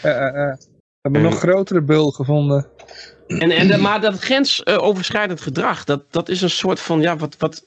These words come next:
Speaker 2: heeft een, heeft hij dan een, een, een stagiaire in de billen geknepen of een keer gekniptoogd? Wat, wat,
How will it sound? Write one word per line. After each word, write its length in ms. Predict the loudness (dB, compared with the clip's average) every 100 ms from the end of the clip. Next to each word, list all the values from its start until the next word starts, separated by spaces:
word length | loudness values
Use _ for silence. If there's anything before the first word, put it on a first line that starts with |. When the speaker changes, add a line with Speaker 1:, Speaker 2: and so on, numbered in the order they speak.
| -6
Speaker 2:
heeft 260 | -4 0
een, 160 | 0 0
heeft 180 | 0 -4
hij 100 | -4
dan 180 | 2 2
een, 280 | 4 2 0
een, 260 | 0 0
een 180 | 2 0
stagiaire 560 | 0 -2 0 0 0 0
in 80 | 0
de 100 | 0
billen 320 | 0 2 0
geknepen 600 | -4 0 2 2 0 0
of 180 | 0 -2
een 80 |
keer 180 | -2 -2
gekniptoogd? 840 | -4 0 0 2 0 -2 -4 -10 -6
Wat, 180 | -4
wat, 180 | -4 -8